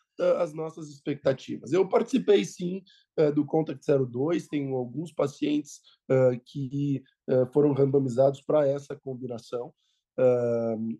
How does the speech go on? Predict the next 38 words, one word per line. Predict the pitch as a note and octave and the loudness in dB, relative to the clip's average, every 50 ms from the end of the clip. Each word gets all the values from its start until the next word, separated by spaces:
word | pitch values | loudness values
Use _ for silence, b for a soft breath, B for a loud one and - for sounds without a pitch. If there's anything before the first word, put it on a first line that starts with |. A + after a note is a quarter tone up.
| - - | -2 0
eh, | B2+ A#2 | 0 0
te | A2+ - - | 0 -2 -6
confesso | C#3 D3 E3 D#3 C#3 - D#3+ D3+ D3+ D3+ - D3+ C#3+ | -2 0 0 0 2 2 2 2 2 0 -4 -10 -8
que, | - - D3 - C3+ C3+ C3 - _ _ _ _ _ _ _ _ | -4 -4 -2 0 0 0 -2 -6 _ _ _ _ _ _ _ _
né, | - B2+ A#2 A2+ B2 D3 D#3+ D#3+ C3 A2+ G#2+ G#2 | -4 0 2 4 4 4 4 2 0 -2 -6 -8
assim, | G#2+ - - C3 B2 A#2+ A2+ | -10 -10 -8 -8 -6 -6 -6
os | A2 A2 | -6 -4
meus | A2+ A#2 A#2+ B2+ C#3 C#3 | -2 0 2 2 2 2
pacientes, | C#3+ - B2+ A2+ - - C3 C3 C3 B2 - - - B B B B B B B - | 2 -2 -4 -2 -2 -4 -4 -4 -4 -4 -8 -12 -20 B B B B B B B 0
eh, | B2+ A#2+ A#2 | 2 4 4
não | A#2 A#2+ C#3 D3+ | 6 6 4 4
foram | C#3+ - D3+ D3+ D3 | 4 2 2 2 2
muito | C3+ C3+ C#3 C#3 C3+ | 2 0 0 -2 -2
bem | A#2 A#2 A#2+ C#3 D#3+ | -2 -2 -2 -2 -4
com | - A#2 | -6 -8
essa | A2+ A2+ G#2 | -8 -8 -6
combinação, | - A2 G#2+ G#2 A2 G#2+ G2+ G2+ - A#2 A#2 C3+ D#3+ C#3+ | -6 -6 -4 -2 -2 -4 -4 -4 -2 -2 0 0 2 0
e | A2 G2 G2+ | 0 -2 -2
aí, | F#2+ F#2+ A2 B2 | -2 0 2 2
obviamente, | A2+ A2 A2+ A2+ A2+ A2+ G#2 A2+ B2 A#2 - | 2 2 0 0 -4 -6 -6 -6 -12 -12 -12
que | - | -14
é | A2 | -10
uma | G#2 G#2 | -10 -8
amostragem | G#2 G#2 G2+ - - A#2 A2+ A2+ A#2+ A#2 A2+ A2+ G#2 - _ _ _ _ _ - | -8 -10 -12 -10 -6 0 2 4 4 2 2 -2 -12 -16 _ _ _ _ _ -4
pequena, | - B2+ B2 - - C3 B2 C3+ C3+ B2+ A2+ | -2 -2 -2 0 2 4 6 6 6 6 4
é | A2+ | 4
absolutamente | A#2 A2+ A2 - C3 A#2+ - - A#2+ B2+ A#2+ A#2+ _ | 2 0 0 -2 -4 -4 -2 -2 -2 -2 -4 -6 _
pessoal. | - C3+ G#2+ - - A2+ A2 A2 - - - _ B B B B B B B B B - C#3+ | -4 -4 -4 -4 -2 -2 0 0 0 -2 -4 _ B B B B B B B B B 2 4
Ah, | C#3+ C#3 C#3+ C#3 C#3 C#3+ C#3+ D3 - | 6 6 6 6 6 6 4 4 2
mas | D#3+ E3+ D#3+ D#3+ | 0 0 0 -2
esse, | - - - - | -8 -10 -10 -14
então, | C4+ A#3 - A3 G3+ F#3+ | -12 -6 -4 -4 -4 -4
é | F#3 | -6
um | E3+ E3 D#3+ D3+ | -8 -8 -10 -10
estudo, | D3+ - _ - F#3+ G#3 A#3 A#3 F3+ D3+ | -12 -12 _ -16 -12 -10 -10 -8 -8 -8
Sabino, | - - C3 A#2+ B2 A#2+ B2+ B2+ B2+ | -8 -8 -8 -6 -6 -6 -6 -6 -6
que | A#2+ _ - D#3+ | -6 _ 0 2
avalia, | F3 F#3 F3+ G#3+ F#3+ D#3 C#3+ C#3 D#3+ G3+ A3 G3 A#2+ - | 2 4 4 2 2 2 0 -2 -2 0 2 2 2 2